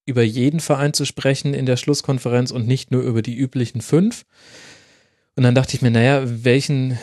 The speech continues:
welchen Experten lade ich mir jetzt ein, welchen Schwerpunkt kann ich denn dann legen in der letzten Sendung?“ Und dann dachte ich mir, „Na, das Einzige, mit dem du quasi deinem eigenen Anspruch gerecht wirst, nämlich nicht quasi Cherry-Picking zu machen und jetzt quasi über die,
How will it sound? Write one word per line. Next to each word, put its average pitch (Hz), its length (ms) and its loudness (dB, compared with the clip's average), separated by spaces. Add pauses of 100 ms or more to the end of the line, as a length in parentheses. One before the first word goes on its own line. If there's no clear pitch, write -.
(320)
welchen 127 380 -2
Experten 135 460 0
lade 131 200 2
ich 131 100 -4
mir 139 60 0
jetzt 127 140 -2
ein, 131 200 -2
welchen 131 220 0
Schwerpunkt 139 380 0
kann 110 100 0
ich 107 100 -2
denn 110 140 -2
dann 107 120 2
legen 107 220 0
in 107 60 -2
der 104 100 -2
letzten 104 280 -2
Sendung?“ 104 280 0
Und 101 60 -2
dann 101 120 -4
dachte 110 240 -4
ich 117 80 -6
mir, 110 120 2
„Na, 107 100 2
das 104 120 -4
Einzige, 120 460 0
mit 123 280 -4
dem 123 160 0
du 120 80 -2
quasi 117 340 0
deinem 110 220 2
eigenen 117 340 0
Anspruch 120 580 -4
gerecht 117 400 -2
wirst, 143 280 0
nämlich 113 280 0
nicht 147 300 0
quasi 117 300 -2
Cherry-Picking 117 720 0
zu 117 120 -4
machen 110 360 -2
und 117 140 -4
jetzt 110 160 -8
quasi 113 280 0
über 117 140 -2
die, 107 200 -2